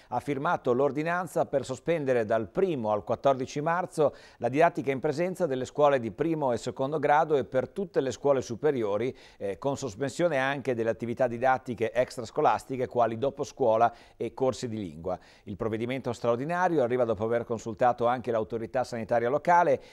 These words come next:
e prevede restrizioni anche per lo sport e per le attività in parrocchia.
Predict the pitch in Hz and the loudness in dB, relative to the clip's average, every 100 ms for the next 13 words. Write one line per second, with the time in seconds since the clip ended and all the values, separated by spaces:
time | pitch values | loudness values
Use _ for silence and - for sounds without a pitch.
0 | - 117 131 151 165 143 139 139 131 175 | -12 -4 0 0 2 2 2 -4 -4 -2
1 | 160 156 147 180 160 147 - 135 160 - | -4 -2 -2 -2 -2 -4 0 2 2 0
2 | 143 127 135 147 - 117 131 120 117 135 | 2 4 2 -2 -2 -2 -2 -2 -2 -2
3 | 127 131 127 110 110 90 78 - 95 | -2 0 0 0 -2 -2 -8 -6 -6